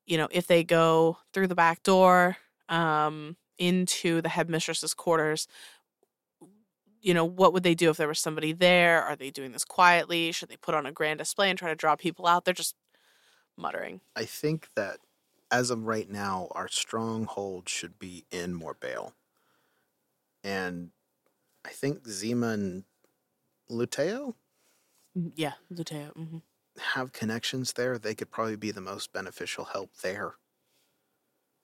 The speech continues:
Speaker 2: I know that was originally the plot, but now we have different reasons for them being there. And I know that, and I cannot remember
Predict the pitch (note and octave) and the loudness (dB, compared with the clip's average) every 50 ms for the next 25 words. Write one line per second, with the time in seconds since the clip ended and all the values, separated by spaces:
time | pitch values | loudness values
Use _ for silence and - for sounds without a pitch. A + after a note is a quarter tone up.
0 | _ _ _ _ _ _ _ _ _ _ - - A2+ A2+ A#2 A#2 A#2 A#2 A2 A2 | _ _ _ _ _ _ _ _ _ _ -8 -4 -2 0 0 0 0 0 0 -2
1 | A2+ G#2 A2+ G#2+ A2+ A2+ G#2 A2 G#2 G2 G2+ - - - - A#2+ A#2 - - _ | -4 -6 -4 -4 -4 -4 -4 -8 -10 -12 -14 -16 -12 -10 -8 -8 -8 -8 -10 _
2 | - F2+ F#2 G2 G2 G2+ G2+ G#2 G2 G#2 F#2+ G2 - G#2+ G2+ - - F#2+ F#2 F#2 | -14 -12 -8 -6 -6 -4 -4 -6 -8 -10 -12 -10 -8 -8 -8 -8 -8 -10 -8 -8
3 | G2+ G#2+ G2+ - G#2 F#2+ - - - G#2 G2 G2+ G2+ G2+ - G#2+ F#2+ G#2+ A2 F#2+ | -8 -8 -8 -10 -10 -10 -10 -10 -8 -8 -8 -8 -10 -12 -12 -14 -14 -14 -14 -14
4 | E2+ - A2+ - G2+ G2+ _ _ _ _ _ G2+ G2 G2+ G#2 G#2 G#2 G#2+ G#2 G2+ | -14 -14 -14 -14 -16 -20 _ _ _ _ _ -12 -8 -8 -6 -6 -4 -4 -4 -4
5 | G2+ G2+ G2 - _ _ _ _ _ _ _ _ _ _ _ _ _ _ _ _ | -2 -4 -4 -4 _ _ _ _ _ _ _ _ _ _ _ _ _ _ _ _
6 | - A2+ F#2+ G2 G2 - - G2 F#2+ - - G#2 G#2 G#2 | -14 -10 -10 -10 -8 -8 -10 -10 -10 -12 -12 -12 -10 -10